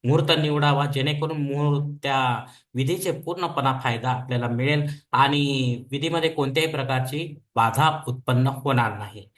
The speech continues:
आणि असा मुहूर्त जर आपल्यासाठी मिळत नसेल, तर मग आपण स्वतःहून किंवा पंडिताच्या माध्यमातून नव्याने काही यापेक्षा वेगळा मुहूर्त काढण्याचा प्रयत्न करू नका, कारण तो मुळात मुहूर्त नसल्यामुळे, त्यात काही कमतरता असल्यामुळे,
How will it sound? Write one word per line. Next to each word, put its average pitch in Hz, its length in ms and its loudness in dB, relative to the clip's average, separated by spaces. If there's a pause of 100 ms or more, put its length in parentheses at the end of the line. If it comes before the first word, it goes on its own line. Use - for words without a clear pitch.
(380)
आणि 147 160 2
असा 147 240 2
मुहूर्त 151 360 0
जर 175 180 -4
आपल्यासाठी 160 520 -4
मिळत 175 380 2
नसेल, 127 420 -2
तर - 240 -8
मग 135 260 0
आपण 143 420 2 (340)
स्वतःहून 156 500 2
किंवा 143 180 2
पंडिताच्या 127 560 0
माध्यमातून 127 680 0
नव्याने 147 320 2
काही 160 400 0
यापेक्षा 135 420 -4
वेगळा 123 280 0
मुहूर्त 120 300 -4
काढण्याचा 120 440 -2
प्रयत्न 147 340 -4
करू 165 240 4
नका, 160 220 2
कारण 147 300 0
तो 139 300 -4 (280)
मुळात 143 320 4
मुहूर्त 147 300 4
नसल्यामुळे, 131 800 0 (260)
त्यात 139 100 0 (120)
काही 143 200 4
कमतरता 143 480 0
असल्यामुळे, 127 540 -2